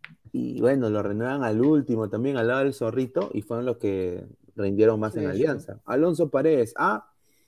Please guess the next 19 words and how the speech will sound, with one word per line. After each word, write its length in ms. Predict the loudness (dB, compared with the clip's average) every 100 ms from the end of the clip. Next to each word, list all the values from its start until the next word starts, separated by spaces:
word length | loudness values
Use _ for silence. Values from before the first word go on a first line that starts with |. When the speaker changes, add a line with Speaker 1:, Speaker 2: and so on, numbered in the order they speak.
| _ _
Speaker 1:
el 120 | -6 -2
primer 300 | -2 -2 -2
tiempo 360 | 0 2 2
Colo 260 | 4 4 4
Colo 200 | 2 4
lo 120 | 6
apabulló 800 | 4 2 2 6 6 6 8 8
a 60 | 6
Alianza, 800 | 4 2 0 0 -2 -2 -2 -2
no 160 | -2 0
tapa 240 | -2 0
el 80 | 0
sol 160 | 0 2
con 220 | 0 0
un 140 | 0
dedo". 340 | 2 2 2 0
No, 200 | -2 0
no, 160 | 0
no, 260 | -2 -4